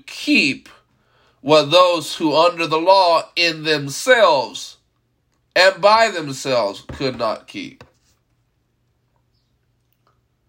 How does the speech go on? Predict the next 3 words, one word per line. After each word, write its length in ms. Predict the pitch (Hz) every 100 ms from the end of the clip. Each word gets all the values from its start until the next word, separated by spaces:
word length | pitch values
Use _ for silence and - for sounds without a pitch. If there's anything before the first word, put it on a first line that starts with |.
| _ _ _ _ _ _ - _ _ 135 - _ _
So 320 | _ - 190 185
the 120 | 180
law, 760 | 175 185 208 226 175 170 190